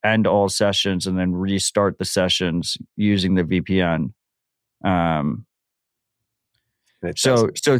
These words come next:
Speaker 1: theoretically, if, like, the first thing you did before you did anything else on the phone was run your V P N and then you don't turn it off, then you shouldn't have this issue.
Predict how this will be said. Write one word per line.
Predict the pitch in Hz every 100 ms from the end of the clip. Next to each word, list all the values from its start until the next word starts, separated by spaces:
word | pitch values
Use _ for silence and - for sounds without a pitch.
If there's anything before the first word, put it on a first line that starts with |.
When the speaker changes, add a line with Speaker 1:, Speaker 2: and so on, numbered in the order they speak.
| -
Speaker 1:
theoretically, | 165 175 151 151 147 139
if, | 123
like, | 113 110
the | 104
first | - 139 135 135 -
thing | 135 127
you | 120
did | 107 95 113 95 87 -
before | 110 95 113
you | 113
did | 104 104
anything | 113 117 117 120
else | 113 104
on |
the | 107
phone | - 107 98
was | 95 85
run | 95 104 101
your | 98
V | 90 95
P | - 101
N | 95 92
and | 85 90
then |
you | 92
don't | 82 101 98
turn | - 98
it | 90
off, | 95 80 73 - _
then | - 95
you | 98
shouldn't | 92 95 92
have | 87 85
this | - -
issue. | - - -